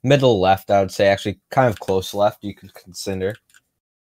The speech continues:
So Butterboss under center. He's looking out to his left right now. And he's going up for Zolo, but he throws it right over his head. Incomplete on the play. The try is no good. And now Penn State is up in the lead,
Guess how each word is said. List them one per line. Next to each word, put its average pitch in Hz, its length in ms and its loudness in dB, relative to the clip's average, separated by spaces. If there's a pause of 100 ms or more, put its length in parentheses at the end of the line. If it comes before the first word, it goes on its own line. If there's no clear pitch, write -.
(640)
So 117 180 -6
Butterboss 104 680 2
under 113 240 0
center. 110 420 2
He's 127 300 -2
looking 107 380 -2
out 104 260 4
to - 80 -2
his 101 280 -4 (160)
left 104 500 2
right 104 360 4
now. 101 300 0 (320)
And 113 100 6
he's 117 140 2
going 131 320 2
up 123 260 6
for 117 140 0
Zolo, 123 580 4
but 113 220 4
he 110 100 -4
throws 104 340 2
it 95 120 -6
right 98 240 2
over 92 240 -2
his 92 200 -8
head. 85 400 -4
Incomplete 92 600 -6
on 78 160 -6
the 78 60 -12
play. 82 340 -8 (1120)
The 92 80 -8
try 113 360 4
is 113 360 0
no 104 220 0
good. 156 400 4 (400)
And 117 180 0
now 113 440 4
Penn 147 260 0
State 135 500 2
is 107 240 -8
up 139 240 6
in 131 80 0
the 127 100 2
lead, 107 440 -2